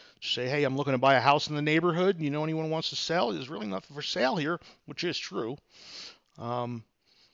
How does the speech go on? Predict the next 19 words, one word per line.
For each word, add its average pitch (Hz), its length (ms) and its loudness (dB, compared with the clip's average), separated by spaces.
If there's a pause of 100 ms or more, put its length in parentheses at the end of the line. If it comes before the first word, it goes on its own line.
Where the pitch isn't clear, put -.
(920)
you 202 60 2
know, 185 240 0 (100)
just 160 160 -4
make 156 180 0
friends 214 300 4
with 156 140 2
people. 117 260 -6
You 110 120 -4
never 143 220 0
know 180 320 2
who 131 160 -6
knows 143 320 -2
who 180 280 -2
and 139 100 -2
who 139 80 -2
knows 156 300 0
what. 170 280 -2
Well, 214 220 8
I, 196 120 6